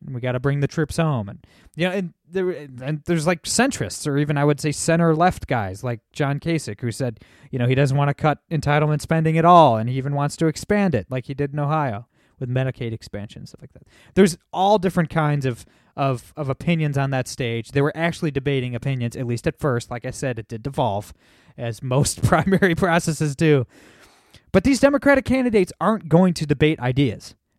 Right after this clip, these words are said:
They all agree with each other on everything anyway. They're all a bunch of commies, with the exception of, you know, I guess John Hickenlooper and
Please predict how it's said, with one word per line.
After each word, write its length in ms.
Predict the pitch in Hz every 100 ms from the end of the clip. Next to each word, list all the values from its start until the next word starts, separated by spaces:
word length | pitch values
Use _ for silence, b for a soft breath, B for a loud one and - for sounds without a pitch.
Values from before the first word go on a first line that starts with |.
| -
They 80 |
all 240 | 233 294 302
agree 420 | 165 170 302 320
with 160 | 185 185
each 140 | 165
other 200 | 180 160
on 100 | 160
everything 280 | 165 151 151
anyway. 400 | 190 117 127 180 _ _ _ _ _ _ _ _
They're 160 | 175 208
all 120 | 247
a 40 |
bunch 200 | 190 180
of 100 | 131
commies, 680 | - - 156 165 127 151 - - _ _ -
with 140 | 156
the 140 | 180
exception 580 | 156 - - 160 - 165
of, 320 | 139 117 - - _ _ _ _ _ _ -
you 220 | 110 156
know, 180 | 139 123
I 100 | 127
guess 240 | 135 135
John 380 | - 131 147 147
Hickenlooper 800 | 131 147 147 135 131 139 131 131
and 200 | 113 104